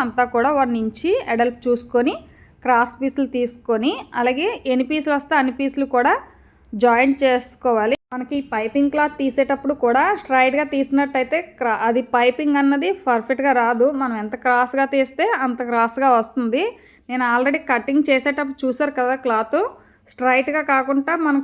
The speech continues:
క్రాస్గా కట్ చేసుకునేలా చూసి తక్కువ క్లాత్ అయినా సరే క్రాస్గా కట్ చేసుకునేలా చూసినట్టయితే పైపింగ్ అన్నది నీట్గా వస్తుంది. అలాగే ఈ క్లాత్ని ఇలా జాయింట్ చేసుకొని ఒక సైడ్ అయితే నీట్గా ఫస్ట్ అయితే కుట్టుకోవాలి. దారం పోగులు ఎక్కడ కూడా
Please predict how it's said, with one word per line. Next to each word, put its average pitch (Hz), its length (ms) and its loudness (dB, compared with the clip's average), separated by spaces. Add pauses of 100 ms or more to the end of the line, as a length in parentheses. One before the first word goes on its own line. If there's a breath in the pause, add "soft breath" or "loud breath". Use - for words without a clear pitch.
(120)
క్రాస్గా 262 520 -2
కట్ 262 240 -2
చేసుకునేలా 277 580 2
చూసి 262 220 -4 (180)
తక్కువ 254 260 0 (100)
క్లాత్ 294 280 2
అయినా 302 240 2
సరే 294 220 2 (540 loud breath)
క్రాస్గా 254 460 0
కట్ 269 240 0
చేసుకునేలా 285 420 2 (100)
చూసినట్టయితే 269 520 0 (160)
పైపింగ్ 277 440 0
అన్నది 277 280 2 (140)
నీట్గా 269 320 0 (100)
వస్తుంది. 240 460 0 (400)
అలాగే 277 260 0
ఈ - 100 -8
క్లాత్ని 254 460 2
ఇలా 269 120 2 (120)
జాయింట్ 254 360 2
చేసుకొని 277 520 0
ఒక 277 160 -6
సైడ్ 240 220 0
అయితే 254 140 -2 (100)
నీట్గా 254 320 -2
ఫస్ట్ 233 240 -2
అయితే 254 220 -2
కుట్టుకోవాలి. 247 560 0 (120)
దారం 226 300 0
పోగులు 240 240 0
ఎక్కడ 226 140 -4 (100)
కూడా 233 160 2